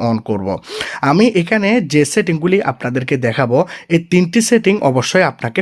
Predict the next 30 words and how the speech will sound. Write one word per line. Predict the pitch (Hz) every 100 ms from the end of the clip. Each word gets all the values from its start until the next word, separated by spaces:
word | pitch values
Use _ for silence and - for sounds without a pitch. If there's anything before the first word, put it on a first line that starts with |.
| -
কমপ্লিট | 131 113 120 113 -
করতে | 117 - 107
হবে। | 101 101 101 - - 135
আপনি | - 156
যদি | 160 160 139
একটি | 139 208 196
সেটিং | 190 170 147
করে | 147 160
দিয়ে | 160 156
যদি | 156 160 151
দুই | 135 127
নাম্বার, | 120 135 -
তিন | 143
নাম্বার | 139 131 -
সেটিংগুলি | 135 123 123 123
যদি | 127 127 123
না | 110 -
করেন, | 131 165
তাহলে | 113 110 113
কিন্তু | 113 117 113
হবে | 117 117
না। | 123 - - - 143
আপনাকে | 139 151 143 214 -
প্রত্যেকটা | 147 - - 170 170 170 170
সেটিং | 165 165 175 123
এখানে | 127 127 127
করতে | 127 - 139
হবে, | 139 156 151
এরপরে | 170 165 156 135
গিয়ে | 127 143